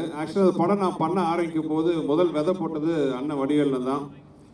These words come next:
இந்த மாதிரி ஒரு படம் ஆரம்பிக்கலான்னு பிளான் பண்ணி அங்கேருந்து நான் ஒரு சின்ன அந்த ஒரு, நாங்க ஒரு கான்வர்சேஷன் ஆரம்பிச்ச விதை தான் வந்து இன்னைக்கு இந்த படமா உங்க முன்னாடி வந்து நிக்குது. ஆனா எனக்கு என்னன்னா, இந்த படம் வந்து உண்மையை சொல்ல போனா ஒரு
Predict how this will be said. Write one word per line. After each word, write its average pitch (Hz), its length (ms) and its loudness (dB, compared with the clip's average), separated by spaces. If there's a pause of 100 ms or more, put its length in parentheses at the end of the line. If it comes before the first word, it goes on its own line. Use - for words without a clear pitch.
(100)
இந்த 143 140 -4
மாதிரி 160 200 -2
ஒரு 151 100 0
படம் 147 200 0
ஆரம்பிக்கலான்னு 143 680 -2
பிளான் 143 220 -2
பண்ணி 139 200 -4
அங்கேருந்து 143 340 -2
நான் 131 240 -2
ஒரு 120 180 0
சின்ன 170 220 0
அந்த 139 180 0
ஒரு, 117 460 0
நாங்க 127 300 -4
ஒரு 123 120 0
கான்வர்சேஷன் 151 680 -4
ஆரம்பிச்ச 139 300 -4
விதை 139 220 0
தான் 156 180 -4
வந்து 139 160 -4
இன்னைக்கு 127 220 -4
இந்த 123 180 -6
படமா 135 240 -4
உங்க 120 120 -8
முன்னாடி 131 300 -4
வந்து 120 200 -8
நிக்குது. 120 320 -6 (1000)
ஆனா 190 220 0
எனக்கு 190 280 0
என்னன்னா, 214 160 -2
இந்த 202 120 0
படம் 202 320 -2
வந்து 208 220 0 (600)
உண்மையை 202 280 2
சொல்ல 180 180 2
போனா 180 300 -4
ஒரு 139 500 -2